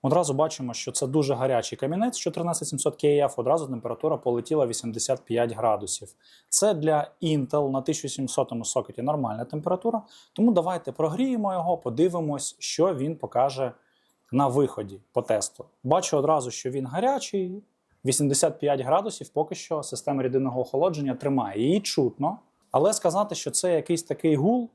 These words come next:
точно ні. Тобто одразу видно, що вертушки пропрацьовані для того, щоб вони були ефективними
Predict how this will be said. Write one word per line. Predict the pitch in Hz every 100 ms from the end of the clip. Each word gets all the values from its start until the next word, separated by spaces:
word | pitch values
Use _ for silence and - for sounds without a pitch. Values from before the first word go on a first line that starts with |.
| _
точно | 147 127 - 131
ні. | 107 92 - _ _ _ _ _
Тобто | 147 147 165 156 - _ -
одразу | 147 165 185 151
видно, | 180 208 156
що | 135 143
вертушки | 135 139 185 180 143
пропрацьовані | 139 135 147 139 185 196 160 127
для | 131
того, | 160 147
щоб | 135 139 120
вони | 131 143 127
були | 123 123
ефективними | 139 143 156 151 - 117 127 151 190